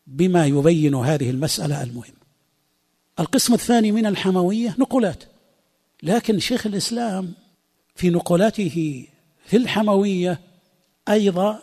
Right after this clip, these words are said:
نقل عن الأئمة المشهورين المعروفين من أئمة السلف، لكن في جملة منها نقل عن مجموعة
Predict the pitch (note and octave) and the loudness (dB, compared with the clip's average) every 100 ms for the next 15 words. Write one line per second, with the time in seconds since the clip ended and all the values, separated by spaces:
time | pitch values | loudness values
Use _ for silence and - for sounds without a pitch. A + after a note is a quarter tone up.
0 | _ _ _ _ _ _ _ _ _ - | _ _ _ _ _ _ _ _ _ 0
1 | B3+ B3+ A3 - F3 D#3 D#3 E3 F3 C3 | 0 2 0 0 -2 -2 -4 -4 -4 -6
2 | G2 _ _ - F#3+ F#3 F3+ - - F#3 | -10 _ _ -4 0 2 2 0 0 2
3 | F3+ G3 F3 E3+ D#3+ E3 D3+ F#3 G#3 E3 | 2 2 2 0 0 -4 -4 -4 0 0
4 | E3 D#3+ D3+ C#3 - - - - _ _ | 0 0 0 -2 -8 -12 -12 -20 _ _
5 | _ _ _ A#2+ B2+ C3 C3 - C#3+ A#2+ | _ _ _ -4 0 0 0 -2 -4 -4
6 | - _ _ - C#3+ B2+ A#2+ E3 D#3+ C#3+ | -12 _ _ -12 -8 -8 -2 0 2 -2
7 | - D#3 B2+ B2+ D#3 C#3 D#3+ D#3+ - _ | -2 -4 -6 -4 -2 -2 -2 -6 -12 _
8 | _ _ _ _ _ E3 C3+ C#3+ D#3 E3+ | _ _ _ _ _ -10 -2 6 6 6
9 | E3+ E3 E3 C#3 C3 D#3+ C#3 C#3 C3 B2+ | 0 0 0 -2 0 2 2 0 -4 -4
10 | D3 E3+ E3+ | 0 0 0